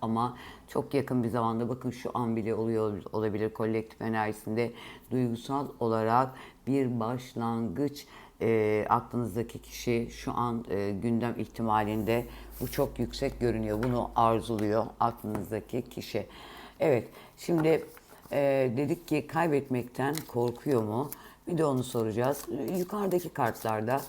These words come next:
e, zaten gündeminde direkt evet, e, sizi verdi. Çünkü bir sonraki kartlarda sizi açacak dediğimiz zaman eğer, e, bir, e, anlamda size yoğunsa, az bile yoğun olmuş olsa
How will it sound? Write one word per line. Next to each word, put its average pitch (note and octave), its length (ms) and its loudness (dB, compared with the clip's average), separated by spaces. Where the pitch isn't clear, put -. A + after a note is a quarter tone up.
e, B2 120 0
zaten C3+ 440 0
gündeminde A#2+ 500 2
direkt A#2 400 0
evet, A2 380 0
e, G#2+ 560 0
sizi C#3+ 460 0
verdi. G#2+ 400 0
Çünkü C3 500 0
bir D3 120 2
sonraki C#3 420 -4
kartlarda C#3 440 0
sizi C#3+ 280 -2
açacak C3 460 -2
dediğimiz C#3 380 2
zaman B2 340 2
eğer, D3+ 420 4
e, B2 340 2
bir, G#3+ 180 4
e, A2 920 2
anlamda B2 560 2
size C3 360 2
yoğunsa, C3+ 720 4
az G3 280 6
bile A#2 120 4
yoğun A2+ 320 4
olmuş A2+ 420 -2
olsa A#2+ 440 0